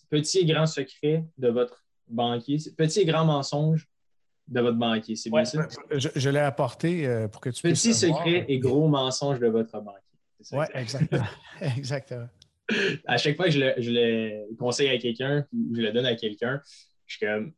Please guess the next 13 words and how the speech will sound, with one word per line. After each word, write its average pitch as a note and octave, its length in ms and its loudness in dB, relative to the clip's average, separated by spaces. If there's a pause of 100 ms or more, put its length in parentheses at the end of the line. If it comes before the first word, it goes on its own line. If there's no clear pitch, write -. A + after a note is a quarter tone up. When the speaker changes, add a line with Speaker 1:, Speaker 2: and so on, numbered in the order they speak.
(500)
Speaker 1:
je, B2+ 200 -6
je B2 220 -4
massacre B2 380 -2
toujours C3+ 240 2
le B2 120 2
nom B2 140 2
à A#2+ 60 0
chaque A2+ 280 -4
fois, A2+ 160 0
là, B2+ 140 0
je A#2 120 -8
m'en G#2 120 -14
excuse. A#2 480 -6